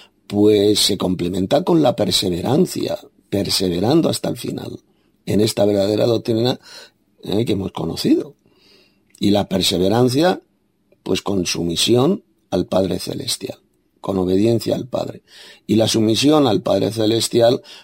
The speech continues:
con un afecto fraternal. Tenemos que tener afecto fraternal unos hermanos con otros.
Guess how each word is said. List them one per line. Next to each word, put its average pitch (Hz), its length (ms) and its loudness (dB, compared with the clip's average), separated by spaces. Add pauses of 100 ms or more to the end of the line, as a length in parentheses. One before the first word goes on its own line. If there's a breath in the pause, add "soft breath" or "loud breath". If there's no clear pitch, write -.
(100)
con 95 200 0
un 95 140 2
afecto - 420 -2
fraternal. - 880 -2
Tenemos 104 460 -2
que - 120 -2
tener 110 300 -2
afecto 131 380 -2
fraternal 110 720 -2
unos 123 240 -4
hermanos 101 440 -2
con - 200 -10
otros. - 480 -18